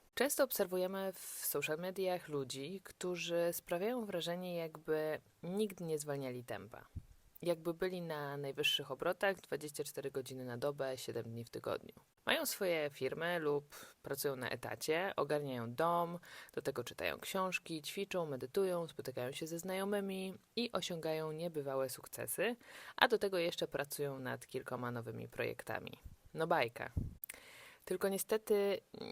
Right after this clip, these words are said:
nie jest to realne. Nawet dla osoby takiej jak ja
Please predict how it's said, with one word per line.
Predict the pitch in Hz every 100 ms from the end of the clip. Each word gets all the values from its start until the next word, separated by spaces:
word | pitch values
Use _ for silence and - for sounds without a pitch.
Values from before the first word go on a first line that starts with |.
| 202
nie | 208 214 202
jest | 190 -
to | 175
realne. | 156 123 110 107 101 - - - - -
Nawet | 196 247 233
dla | 208
osoby | 196 - 190 190
takiej | 175 170 170 151
jak | 143 147
ja | -